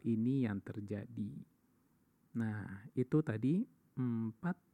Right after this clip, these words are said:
faktor kenapa orang melakukan ghosting. Jadi setelah kita udah tahu, ya mungkin itu alasan-alasan orang yang pelaku ghosting tadi ya. Tetapi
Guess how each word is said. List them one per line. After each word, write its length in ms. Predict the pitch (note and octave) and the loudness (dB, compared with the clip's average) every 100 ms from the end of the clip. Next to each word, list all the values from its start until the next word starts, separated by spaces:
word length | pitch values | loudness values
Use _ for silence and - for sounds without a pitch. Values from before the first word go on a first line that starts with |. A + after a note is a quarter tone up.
| - | -8
faktor 440 | C3+ - - D3+ | -8 -6 -6 -4
kenapa 360 | C3 A2+ - C3 | -2 -2 -2 -4
orang 240 | A#2+ B2 | -2 -2
melakukan 400 | A2+ G#2+ A2+ A2 | -4 -6 -8 -8
ghosting. 560 | G2+ G2+ - A#2+ G#2 G#2 - - _ _ _ _ _ - | -6 -8 -6 -4 -4 -6 -14 -20 _ _ _ _ _ -2
Jadi 200 | B2 C3 | 0 0
setelah 320 | F3+ - A2 | -2 -2 -2
kita 240 | A2 A2 G2+ | -2 -2 -2
udah 160 | G#2 | -4
tahu, 360 | F#2+ G2 B2 G#3 - _ _ _ _ _ _ - | -4 -2 -2 -2 -6 _ _ _ _ _ _ -6
ya 160 | C3+ A2+ | -2 0
mungkin 320 | A2 A#2 F3+ | -2 0 0
itu 120 | D3+ | 0
alasan-alasan 720 | D3 A#2 A#2+ G2+ G#2+ G2+ G#2 | 0 0 -2 -2 -2 -2 -2
orang 280 | G2+ B2 C3+ | -2 0 -2
yang 60 | G#2+ - | -4 -6
pelaku 280 | G#2 - A2 | -8 -4 -4
ghosting 400 | G2 G#2+ - G#2+ | -4 -4 -4 -2
tadi 360 | G#2+ A2+ A2+ G#2 | -2 0 0 -2
ya. 40 | - - - _ - | -6 -18 -20 _ -16
Tetapi 480 | D3+ C3 - A3 | -10 -6 -2 0